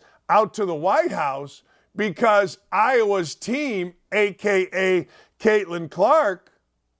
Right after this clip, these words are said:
enhanced women's basketball like nobody else has, then fine. But not because they played a nice, you played a nice game. You played a nice game. So last year,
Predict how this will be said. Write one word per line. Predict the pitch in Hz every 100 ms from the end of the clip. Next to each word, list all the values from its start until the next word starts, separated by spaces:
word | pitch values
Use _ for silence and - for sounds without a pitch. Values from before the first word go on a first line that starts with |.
| _ _ _ _ _ _ _ _ _ _ _ _ _ -
enhanced | 220 202 220 226 185 208
women's | 220 202 175
basketball | 170 185 190 - 202 - 185
like | 175 170
nobody | 156 185 214 190 196 185
else | 180 170 -
has, | 202 349 285 165
then | 196
fine. | 175 233 320 392 151 98 _ _ _ _ _ _ _ _
But | 311 359
not | 392 415 381
because | 359 247 196
they | - -
played | 143 156 165
a |
nice, | 160 147 165 - -
you | 170 165
played | 170 165 156 151
a | 147
nice | 151 175 202 -
game. | - 214 202 135 - _ _ _ _ _ _ _
You | - 139
played | 180 185
a | 170
nice | 165 175 196 196 -
game. | - 202 196 156 - _ _ _ _ _ - _
So | - 302 285
last | 330 359 359 - -
year, | 220 165 120